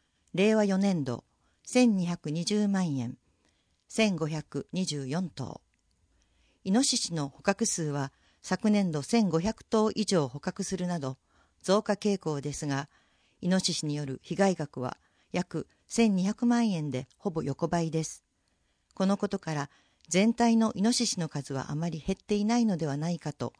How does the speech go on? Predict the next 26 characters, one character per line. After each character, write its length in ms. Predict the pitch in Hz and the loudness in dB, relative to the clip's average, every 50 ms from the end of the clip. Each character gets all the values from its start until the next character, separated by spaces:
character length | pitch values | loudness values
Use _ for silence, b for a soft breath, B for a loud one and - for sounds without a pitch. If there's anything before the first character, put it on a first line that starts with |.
| _ _ | _ _
懸 120 | - 147 | -6 -6
念 180 | 143 151 151 143 | -4 -4 -4 -4
さ 140 | - 151 139 | -6 -8 -8
れ 80 | 143 | -8
て 140 | - - 131 | -10 -8 -10
い 80 | 131 127 | -8 -6
ま 140 | 123 131 | -6 -8
す。 180 | - - - - _ _ _ _ _ _ _ _ _ _ _ _ _ _ _ _ _ _ _ _ _ _ _ _ _ _ _ _ | -8 -10 -16 -20 _ _ _ _ _ _ _ _ _ _ _ _ _ _ _ _ _ _ _ _ _ _ _ _ _ _ _ _
川 200 | _ - 190 226 | _ 0 0 0
上 260 | - - 262 262 277 240 | 2 0 0 0 0 0
地 120 | - 262 | -2 -4
区 100 | - 247 | -4 -2
で 140 | 175 160 131 | -2 -2 -4
実 240 | 135 156 151 - - | -4 -6 -8 -6 -6
施 100 | 202 180 | -6 -4
さ 120 | - 196 | -4 -2
れ 120 | 196 196 | -4 -4
て 140 | - - 190 | -4 -4 -4
い 100 | 180 175 | -4 -4
る 160 | 156 170 180 - | -4 -8 -8 -8
鳥 280 | - - 202 233 240 | -4 -2 -2 -2 -2
獣 200 | 233 233 240 233 | -2 -2 -4 -2
害 200 | 202 233 226 220 | -2 -2 -2 -2
対 220 | - - 220 208 185 | -2 0 0 0 -2
策 260 | - 156 - - - | -4 -8 -10 -12 -12
と、 260 | _ - 139 120 - | _ -6 -6 -6 -6